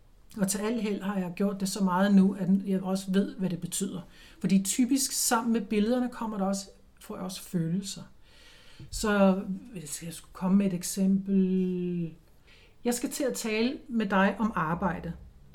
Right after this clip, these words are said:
Og, øh, og, og jeg er meget, sådan en meget systematisk en. Så inde i mig, der, der, der går jeg ind og, og,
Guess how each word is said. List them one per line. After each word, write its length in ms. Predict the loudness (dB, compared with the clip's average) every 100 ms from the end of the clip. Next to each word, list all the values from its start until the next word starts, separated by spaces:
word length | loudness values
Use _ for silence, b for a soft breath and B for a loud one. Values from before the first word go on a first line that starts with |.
| b b b b b b b b -20 -20 -20 -8
Og, 380 | 0 4 4 4
øh, 320 | 6 6 4
og, 320 | 0 -6 -6 -6 -2
og 120 | 2
jeg 100 | 4
er 60 | 6
meget, 340 | 6 6 4
sådan 220 | 2 2
en 80 | 2
meget 340 | 4 4 4
systematisk 800 | 2 -2 -2 -2 -2 -2 -6 -6
en. 180 | -6 -6
Så 140 | -8 0
inde 160 | 2
i 40 | 2
mig, 360 | 2 2 0 -2
der, 140 | -6
der, 180 | -4 -6 -6 -6
der 60 |
går 260 | -6 -4 -2
jeg 120 | -2 -2
ind 200 | -2 -4 -12 -14
og, 320 | -10 -8 -10
og, 60 | -12